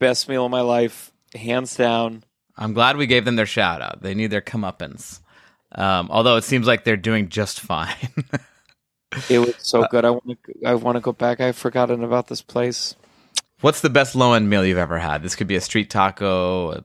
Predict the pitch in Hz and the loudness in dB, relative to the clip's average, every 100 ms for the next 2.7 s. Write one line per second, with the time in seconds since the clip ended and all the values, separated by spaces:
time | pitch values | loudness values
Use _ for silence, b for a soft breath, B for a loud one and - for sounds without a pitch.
0 | _ - - 95 - - 101 - 98 92 | _ -12 -6 -4 -6 -8 -8 -6 -4 -2
1 | 90 87 85 92 _ B B B - 143 | -2 -4 -6 -10 _ B B B -6 2
2 | 143 147 147 143 147 147 | 4 4 4 4 2 -2